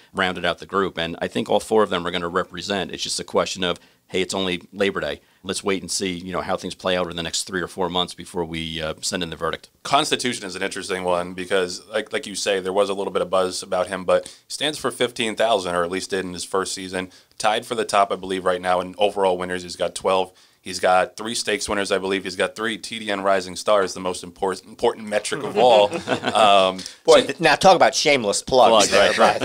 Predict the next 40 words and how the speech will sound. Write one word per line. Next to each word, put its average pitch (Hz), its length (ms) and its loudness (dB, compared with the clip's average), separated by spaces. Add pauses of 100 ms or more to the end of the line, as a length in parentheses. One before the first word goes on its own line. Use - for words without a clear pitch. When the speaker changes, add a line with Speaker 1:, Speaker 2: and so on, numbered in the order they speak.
(160)
Speaker 3:
by 123 120 6
Speaker 1:
right. 131 180 0
Speaker 3:
the 135 100 -4
way. - 80 -4
<laughs> 139 80 -4
Speaker 2:
Yeah. 101 240 0 (300)
So, - 160 0
yeah, 139 240 4
he, 151 220 -4
his, 151 440 -8
his 156 260 -2
horses 214 320 0
have 98 120 -2
been 95 240 -2
really, 104 240 0
I 92 60 -2
think, 92 240 -12
jumping 92 360 -4
out 87 200 2
a - 20 0
lot, 87 240 2
especially 92 460 -2
at 87 80 -4
Saratoga. 87 760 0 (300)
And 101 120 -2
it's 98 100 -4
gonna 110 80 -12
be 101 40 0
interesting 95 280 -6
to 90 60 -4
see 92 240 -6
if, 90 180 -4
if 98 100 -4
he 95 60 -6
keeps - 260 -10
that 95 160 2
up 101 160 2
because 110 300 -8
he 165 160 -6
was, 175 260 -12